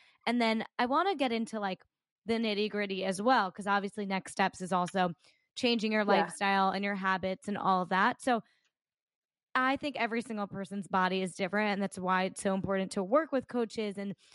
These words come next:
Speaker 1: to get your blood tested and all of that. But is there anything that you find helps most of your clients, whether it's certain supplements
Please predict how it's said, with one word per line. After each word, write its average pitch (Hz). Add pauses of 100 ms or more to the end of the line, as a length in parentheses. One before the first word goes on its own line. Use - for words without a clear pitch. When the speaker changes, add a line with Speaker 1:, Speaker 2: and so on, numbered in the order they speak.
(140)
Speaker 1:
to -
get 311
your 294
blood 233
tested 220
and 214
all 220
of 202
that. 233
But 226
is 220
there 381 (340)
anything 233 (400)
that 247
you 269
find 208
helps 220 (360)
most 311
of 262
your 240
clients, 208
whether 214
it's 208 (160)
certain 233
supplements 214